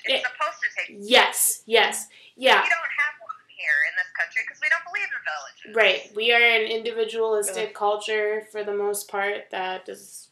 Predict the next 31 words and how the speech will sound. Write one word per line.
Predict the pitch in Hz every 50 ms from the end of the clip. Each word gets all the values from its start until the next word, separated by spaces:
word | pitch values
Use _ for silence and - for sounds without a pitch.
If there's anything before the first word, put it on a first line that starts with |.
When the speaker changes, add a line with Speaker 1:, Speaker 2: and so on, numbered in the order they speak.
| _ -
Speaker 3:
Yeah, | - 185 185
and | 190
then | 202 214
you | 214 196
add | 180 180 185
a | 196 196
pandemic | - 208 196 190 190 180 180 170 185 185 180
on | 180 175 180 180
top | - - 175 180
Speaker 2:
Yep. | 202 208 220 233
Speaker 3:
of | -
it, | 165 160 160 165 170 196 - -
and | 190 190 190
Speaker 2:
Mm-hmm. | 196 202 208 233 269 311 320 - _ _ _
Speaker 3:
yeah. | - - - - - - - - - _ _
Speaker 2:
Doesn't, | - - 208 208 220 220 214 - - - 196
we | 208 208 208
don't | 220 220 220 226
really | 214 208 202 202 202 196 196 196 196 - _ _ _ 190
vibe | - 196 202 196 202 202 196
with | 196 190 -
the | - 190
collectivist | 185 - - 202 202 196 196 - 208 190 190 185 180 175 - - - -
culture | - 185 185 185 - 190 185 180 180 175
sort | 175 - 185 180 175
of | 175 175 175
frame | - 185 180 175 175 175
of | 170 170 170 170 - - _ _ _ _
thinking | - 214 196 196 185 180
about | 175 175 180 - - -
things. | 196 196 190 202 220 208 - - -